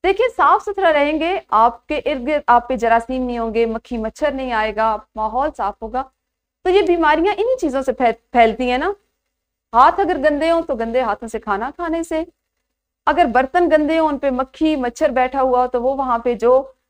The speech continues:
गलाजत छोड़ते हैं, जो जरासीम छोड़ते हैं, उसके आपके पेट में जाने से बीमार होते हैं। तो इन तमाम चीजों से महफूज रहने का, तंदुरुस्त रहने का, सेहतमंद रहने का एक ही हल है और वो है सफाई। आप सब सफाई का ख्याल रखते हैं ना? बहुत खूब।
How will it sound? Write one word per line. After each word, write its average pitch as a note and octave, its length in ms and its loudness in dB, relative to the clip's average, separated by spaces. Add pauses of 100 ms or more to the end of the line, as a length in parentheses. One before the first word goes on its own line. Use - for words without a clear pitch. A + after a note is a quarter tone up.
(160)
गलाजत C#4 480 6
छोड़ते C#4+ 380 0
हैं, C#4 140 -2
जो A#3 120 -4
जरासीम A3+ 500 0
छोड़ते A3 320 -6
हैं, A3 60 -8
उसके - 280 -8
आपके C4 260 0
पेट B3 260 -4
में B3+ 80 -8
जाने A3 240 -4
से A#3 120 -14
बीमार G#3 360 -4
होते G#3+ 180 -8
हैं। A#3+ 100 -10
तो - 80 -8
इन D#4 140 -4
तमाम C#4+ 380 0
चीजों D#4+ 300 -8
से F#4 320 -8 (420)
महफूज E4+ 460 0
रहने F4 300 2
का, E4 220 0
तंदुरुस्त C#4 560 -6
रहने D4 300 -4
का, C4+ 220 -2
सेहतमंद A#3 540 -6
रहने C#4+ 240 -6
का D4 180 -10 (120)
एक A4+ 260 0
ही F4 60 0
हल G3+ 240 0
है F3+ 80 0
और F3 140 -4
वो G#3 100 -4
है C#4+ 300 -4
सफाई। D#4 680 0 (720)
आप G#3+ 160 4
सब D#4 160 0
सफाई D#4+ 300 0
का E4+ 140 2
ख्याल C#4 280 2
रखते C#4 280 -2
हैं D4 160 0
ना? E4+ 180 -4 (320)
बहुत A#3 280 -4
खूब। F#3 240 -6